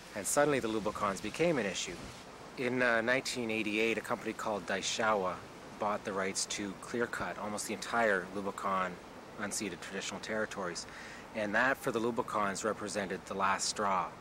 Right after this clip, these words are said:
It was, it was not just that their land and their economy was ripped apart by oil companies and that they had no land rights settlement, but that now the very forest which they based their lives upon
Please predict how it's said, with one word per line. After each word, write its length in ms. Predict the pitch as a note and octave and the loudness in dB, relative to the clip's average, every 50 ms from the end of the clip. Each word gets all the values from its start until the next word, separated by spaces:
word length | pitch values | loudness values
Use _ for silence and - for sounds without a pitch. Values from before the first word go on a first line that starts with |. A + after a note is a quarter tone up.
| - - | -14 -12
It 60 | G2+ F#2 | -10 -8
was, 280 | F2+ F#2 F2+ - - - - - - - - - | -6 -6 -6 -6 -6 -8 -10 -14 -14 -14 -12 -10
it 60 | G#2 F#2+ | -8 -6
was 120 | F2+ F2+ | -4 2
not 200 | A2+ A#2+ B2+ B2 | 4 4 4 4
just 180 | - A#2+ - - | 2 -2 -2 -2
that 240 | A2 G2+ G2 - | -2 -2 -2 -4
their 160 | - G#2 G2+ F#2+ | -4 -4 -2 0
land 400 | F#2+ G2+ G2+ G#2 G#2+ G#2+ A2 G2+ | 2 2 2 2 2 2 2 0
and 100 | G2+ F2+ | 0 -2
their 100 | F2+ F2+ | -2 -4
economy 460 | - - - A#2 A2+ A2 G#2+ G2+ G2 | -2 -2 0 0 2 0 0 0 -2
was 220 | F#2 F#2 F2+ - | -2 -4 -4 -2
ripped 180 | - A2 E2+ E2 | -2 -2 0 0
apart 380 | E2 D2+ D#2+ G#2 G2+ G2 F2 | 0 2 2 4 2 2 2
by 140 | - G2 F#2 | 0 0 2
oil 160 | F#2+ G#2 A#2 | 4 4 4
companies 720 | A#2+ - - A#2 A2 - G#2 G2+ G2+ G2+ G2+ - - - - - - - - - - - | 4 4 0 -2 -2 -2 -2 -2 -2 -2 -2 -2 -4 -6 -8 -10 -14 -14 -14 -14 -10 -6
and 120 | - G#2 | -6 -4
that 80 | F#2 F#2 | -2 0
they 80 | G#2+ G2 | 0 2
had 200 | F#2+ G#2 A2 A2 | 4 6 6 6
no 140 | G#2+ G2+ | 4 4
land 300 | F#2+ G2 G2+ G#2 A2 A2 | 4 4 4 4 4 4
rights 200 | G#2+ G#2 F#2+ F2+ | 4 4 2 2
settlement, 400 | - - G2+ F#2 F2+ F2 F2+ F2 E2+ - | 0 0 0 0 0 -2 -4 -6 -6 -4
but 220 | - G2+ F#2+ - | -2 -2 -2 -2
that 260 | - - G2+ F#2+ F#2+ F#2+ - - - - - - - | -2 0 2 2 2 0 -4 -8 -14 -14 -12 -8 -4
now 480 | A2 G#2+ G#2+ A2 A2 A2 G#2+ G#2+ G#2+ - - - - - - | 0 4 6 6 6 6 6 4 2 -2 -6 -14 -14 -10 -10
the 60 | G#2+ | -8
very 260 | F#2 F#2 A2 G#2+ G#2 | -2 2 4 4 4
forest 640 | - - - - B2+ B2+ B2+ A#2 G#2 F2+ - - - | 2 0 0 4 6 8 8 8 8 6 2 -2 -4
which 320 | G2+ F#2 - - - - | -4 -2 -2 -4 -4 -4
they 320 | - A2 G2 F#2 F#2+ F#2+ F#2+ F2+ - - - | -2 -2 0 0 0 -2 -4 -6 -10 -8 -2
based 300 | - A#2 A2 A#2 A2+ - | 0 2 2 2 2 0
their 120 | - G#2 F#2 | 0 0 2
lives 360 | F#2+ F#2+ G2+ A#2 B2+ B2 A#2+ | 4 4 6 6 4 4 2
upon 320 | A2 - - F2 E2 D#2+ | -2 -4 -4 -6 -6 -6